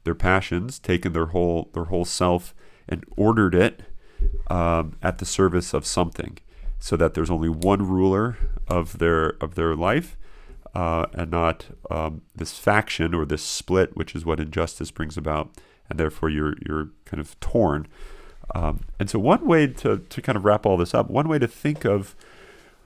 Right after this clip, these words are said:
what Book One is doing is it's trying to say, um, justice is a virtue that brings about unity.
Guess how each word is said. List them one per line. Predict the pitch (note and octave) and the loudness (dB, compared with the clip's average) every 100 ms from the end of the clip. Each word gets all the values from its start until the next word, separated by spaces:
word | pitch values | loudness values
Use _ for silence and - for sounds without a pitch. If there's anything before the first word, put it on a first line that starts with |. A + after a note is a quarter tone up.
| _ - | _ 4
what | B2+ A2 | 4 4
Book | D3 - | 0 0
One | A2+ B2 B2+ A#2+ A#2+ - - - - - - - | 0 4 4 2 -2 -4 -8 -16 -20 -20 -16 -6
is | F2+ G2 | -4 0
doing | F3+ A#3+ F2+ E2 B2 - - | 2 4 2 0 -4 -10 -6
is | G2 A#2 | -2 -2
it's | A2+ | -6
trying | - C3 C#3 D3+ | -4 0 2 0
to | D3 B2+ | -4 -6
say, | - G2 F#2+ G2 - - - - - - - | -4 0 0 0 -4 -16 -18 -20 -20 -20 -10
um, | G2 F2+ F2+ F2 - - - G#2+ | -6 -4 -4 -8 -14 -20 -16 -12
justice | F#2+ A#2 F#3 - - A2 G#2+ - - - - - - - - - - - - - - | -2 2 2 0 0 2 2 -2 -12 -14 -16 -18 -20 -20 -20 -20 -20 -20 -20 -10 2
is | C3 C#3 C3 B2 | 4 6 4 0
a | |
virtue | G2 G#2+ A2+ B2+ - F#2 F#2 | 0 4 2 2 0 2 4
that | G2 F2+ | 2 2
brings | A#2 B2 A#2 | -2 0 -2
about | G2 G2 F#2+ - | -2 0 -2 -4
unity. | F#2+ F#2+ B2 G3+ C3+ - - G#2+ | -10 -6 2 4 2 0 -12 -14